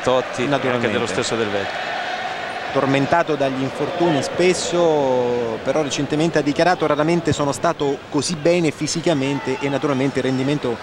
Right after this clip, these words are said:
Speaker 2: ne risente in meglio, come si è visto anche in occasione della trasferta in Svezia.
Speaker 1: Ecco, qui non poteva far diversamente, secondo me ha fatto bene a,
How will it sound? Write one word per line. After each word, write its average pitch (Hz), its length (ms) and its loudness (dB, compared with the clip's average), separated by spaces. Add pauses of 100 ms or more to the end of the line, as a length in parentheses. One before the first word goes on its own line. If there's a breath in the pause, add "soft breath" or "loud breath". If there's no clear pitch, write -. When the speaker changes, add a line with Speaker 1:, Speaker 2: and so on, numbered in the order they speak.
(160)
Speaker 2:
ne 131 100 0
risente 135 420 2
in 139 100 2
meglio, 143 280 2
come 123 540 -4 (160)
si - 140 -2
è 131 40 2
visto 135 340 0
anche 139 200 -2
in 127 60 0
occasione 123 480 -2
della 113 400 -2
trasferta 123 640 0
in 120 460 -2
Svezia. 110 340 0
Speaker 1:
Ecco, 127 140 0
qui 180 160 -2
non 151 120 0
poteva 135 400 2
far 127 220 2
diversamente, 127 680 0
secondo 123 340 0
me 127 140 2
ha 123 60 2
fatto 151 220 0
bene 170 200 2
a, 151 40 2